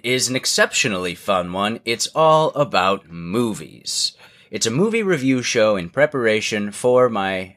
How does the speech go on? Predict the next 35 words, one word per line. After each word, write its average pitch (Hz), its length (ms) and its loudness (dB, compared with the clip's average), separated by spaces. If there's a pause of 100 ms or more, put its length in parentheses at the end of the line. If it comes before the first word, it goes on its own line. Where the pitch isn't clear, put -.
(160)
uh, 95 180 -2
then 107 440 2
upcoming 92 560 -4
series 101 560 0
on 95 220 -4
the 92 60 -6
history 107 440 -2
of 95 80 -4
the 95 80 -8
British 82 360 -6
Empire. 80 540 -6 (580)
So 127 220 2
in 247 80 4
this 233 180 2
episode, 104 640 -2
I 104 80 -2
use 123 460 -2
movies 101 640 -2
to 110 100 -6
give 151 220 0
you 135 160 2
a 110 60 4
rundown 92 640 0
of 82 240 -14
basic 151 520 -2
British 120 340 2
history 85 560 -4 (180)
from 107 360 0
approximately 113 1080 0
eleven 117 400 2
seventy 107 540 0
A 98 180 0
D 123 320 -2
to 104 340 -4
fifteen 98 760 -6